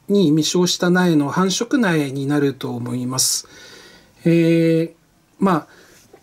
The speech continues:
あ、そうですね。ちょっと違う角度からも撮ってみますか。うん。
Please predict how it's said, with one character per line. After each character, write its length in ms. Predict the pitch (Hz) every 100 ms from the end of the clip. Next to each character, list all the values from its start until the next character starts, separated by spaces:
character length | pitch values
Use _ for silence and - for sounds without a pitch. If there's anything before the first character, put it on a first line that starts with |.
| _ _ _ _ _ _ _ _ -
あ、 20 |
そ 140 | - 160
う 40 |
で 80 | 147
す 140 | -
ね。 380 | 143 143 147 139 - - - -
ち 80 |
ょ 40 | 202
っ 20 |
と 100 | 180
違 340 | 151 165 170
う 40 | 170
角 280 | 202 196 156
度 120 | 127
か 160 | 120
ら 100 | 117
も 200 | 113 110 - - _ - -
撮 80 | 143
っ 20 |
て 180 | 131 117
み 100 | 110
ま 120 | 107
す 100 | 110
か。 300 | - 113 - - - - _ _ - - _ _ - _ _ _ - - - _ - - 143
う 60 |
ん。 160 | 120